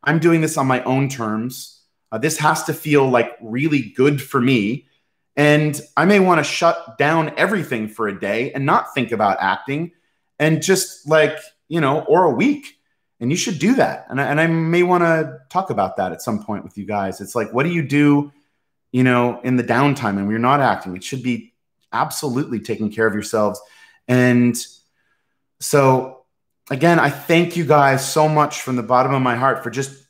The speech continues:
you know, just, like, hanging out. I think the best thing we can do with each other these days is just to, like, talk, is to, like, let out, you know, steam and just have a conversation. And I do welcome you to, um, would love to see you in one of our classes sometime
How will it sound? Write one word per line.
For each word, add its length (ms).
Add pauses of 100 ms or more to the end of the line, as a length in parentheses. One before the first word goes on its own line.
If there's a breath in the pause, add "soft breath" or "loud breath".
(160)
you 100
know, 80
just, 320 (160)
like, 180
hanging 380
out. 320
I 60
think 220
the 80
best 300
thing 140
we 80
can 200
do 440 (480 loud breath)
with 140
each 140
other 160
these 180
days 240
is 220
just 220
to, 80
like, 280
talk, 400
is 120
to, 100
like, 280
let 460
out, 400 (800)
you 100
know, 160
steam 420
and 100
just 140
have 160
a 60
conversation. 720
And 120
I 60
do 260
welcome 380
you 320
to, 560 (440 soft breath)
um, 420
would 140
love 380
to 100
see 260
you 360 (640)
in 140
one 120
of 100
our 140
classes 540
sometime 640